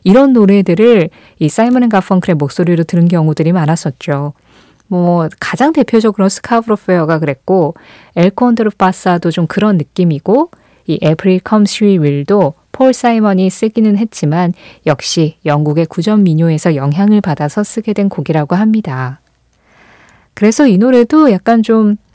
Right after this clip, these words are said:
아주 오래전에 뭐 어떤 할머니가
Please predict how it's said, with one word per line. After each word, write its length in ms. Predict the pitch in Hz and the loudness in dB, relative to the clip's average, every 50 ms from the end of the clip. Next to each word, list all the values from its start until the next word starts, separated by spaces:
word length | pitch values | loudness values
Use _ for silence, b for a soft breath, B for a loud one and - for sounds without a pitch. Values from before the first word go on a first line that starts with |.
| B B B B B B B B B B B | B B B B B B B B B B B
아주 580 | B - - - - 254 277 294 - - 330 311 311 285 214 | B -10 -8 -6 -4 -4 -6 -6 0 2 4 6 6 6 4
오래전에 1000 | 175 175 180 220 226 220 - 220 214 202 196 202 196 196 202 202 202 196 190 196 | 4 2 2 2 0 0 0 0 0 0 0 0 2 0 0 0 0 0 0 0
뭐 360 | 185 170 160 160 156 151 151 | 0 0 0 0 0 0 -2
어떤 460 | 151 156 _ - 160 156 156 147 156 190 | -4 -4 _ -2 -2 0 0 -2 -4 -6
할머니가 720 | - - 302 311 302 302 285 277 262 220 - - 262 | -6 -4 -2 0 2 2 2 0 0 -2 0 -2 -2